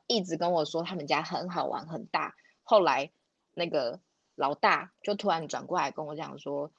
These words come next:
他的背会痛。我说：“你怎么了？”然后他就屁股对我，让我知道说大概是哪个位置，他就一直跟我讲说：“好痛。”然后痛一阵子了，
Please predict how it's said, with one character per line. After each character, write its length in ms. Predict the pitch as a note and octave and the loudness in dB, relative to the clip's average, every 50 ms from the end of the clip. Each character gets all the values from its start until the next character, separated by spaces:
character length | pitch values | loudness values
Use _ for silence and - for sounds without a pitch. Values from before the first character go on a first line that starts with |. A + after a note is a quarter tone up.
| _ _ _ | _ _ _
他 120 | - - | -6 -4
的 80 | F3 D#3+ | -4 0
背 200 | D#3+ - F3 D#3 | 2 2 2 4
会 140 | E3 G3 E3+ | 2 0 -2
痛。 320 | - - - - E3+ - - _ _ _ _ _ _ _ _ _ _ _ _ _ | -2 -2 -4 -4 -4 -4 -8 _ _ _ _ _ _ _ _ _ _ _ _ _
我 80 | G#3+ | -4
说 100 | G#3+ C4+ C#4+ | 0 0 2
：“你 100 | D#4+ D#4 | 0 0
怎 180 | D#4 - G#3 | 2 2 2
么 140 | D#3+ C#3+ C#3 C#3 | 2 0 -2 -4
了？” 180 | - - - _ - | -4 -6 -10 _ -2
然 160 | D#3+ D#3+ F3 | 0 2 2
后 80 | F#3 F#3+ | 2 2
他 80 | G3+ | 2
就 100 | F#3+ G#3+ | 2 0
屁 220 | G#3 - - C#4 G#3 | 0 -2 -2 -4 -2
股 160 | - D3 B2+ | -2 -4 -4
对 260 | - - G3+ D#3+ C3 | 0 2 2 2 2
我， 240 | F#2 D#2 A#1 - - _ _ _ _ - | 0 -2 -4 -4 -6 _ _ _ _ -2
让 200 | G3 G#3 F#3+ E3 | 0 2 2 2
我 80 | C#3 | 0
知 200 | C#3 - - E3 | -2 -2 -2 0
道 220 | D#3+ F#3 F#3 F3+ E3 | 2 2 2 2 2
说 380 | - - E3 D3+ D#3+ D#3 F3+ - _ _ _ _ | 2 2 2 2 0 -2 -4 -8 _ _ _ _
大 100 | - F#3 | 0 2
概 160 | F3+ F3+ E3+ E3+ | 2 4 2 2
是 380 | - - - F3 D#3+ - - - | 2 2 2 2 0 -2 -4 -6
哪 140 | C#3 B2 C3 | -8 -8 -6
个 140 | - D3 A#2 | -6 -6 -6
位 240 | - - - F#3 C#3+ - | -4 -2 0 0 0 -2
置， 260 | - - - D#3 A2+ | -2 -4 -2 -4 -4
他 160 | - - - | -6 -6 -8
就 60 | F#3 - | -6 -4
一 100 | G#3 F#3+ | -4 -2
直 100 | E3 D#3 | -2 -4
跟 120 | - D#3 | -4 -4
我 60 | D#3+ D#3 | -4 -4
讲 160 | D3 C#3+ D3+ | -6 -6 -4
说 180 | E3+ F3+ G3 G#3 - | -4 -4 -4 -4 -4
：“好 220 | - E3 C#3 C#3+ - - | -4 -4 -4 -6 -6 -6
痛。” 200 | - A#3 G3+ F3 D#3 | -2 -2 -2 -2 -4
然 120 | - D#3 | -8 -6
后 120 | E3+ F#3+ F#3 | -6 -6 -6
痛 260 | - - - G#3 F3+ - | -6 -6 -6 -6 -6 -8
一 60 | C#3+ | -6
阵 260 | - - F#3 - D3+ - | -2 0 0 0 0 -4
子 220 | - - - - - | -6 -8 -8 -8 -8
了， 200 | - - - - | -8 -8 -8 -10